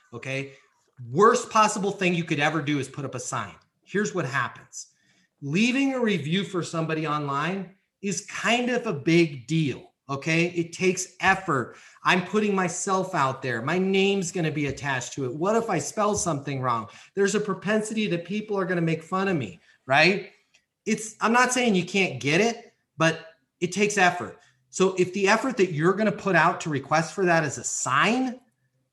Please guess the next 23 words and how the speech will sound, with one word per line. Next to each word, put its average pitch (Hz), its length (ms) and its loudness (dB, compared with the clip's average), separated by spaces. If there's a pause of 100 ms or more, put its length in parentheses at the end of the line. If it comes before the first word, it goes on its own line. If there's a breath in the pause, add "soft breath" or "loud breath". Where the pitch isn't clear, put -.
(120)
nobody's 233 560 4
gonna 208 200 2
do 160 280 4
it. - 260 -10
Nobody's 190 320 4
gonna 220 160 2
leave 185 260 4
you 180 120 4
a 147 60 2
positive 156 440 2
review 139 260 -2
because 131 260 -6
they 123 100 -6
read 120 160 -6
a 120 40 -8
sign. 120 300 -4 (280)
Here's 226 340 -2
what 220 120 -2
ends 175 160 0
up 151 100 -4
happening 135 440 -4
in 110 100 -8
multifamily. 113 720 -6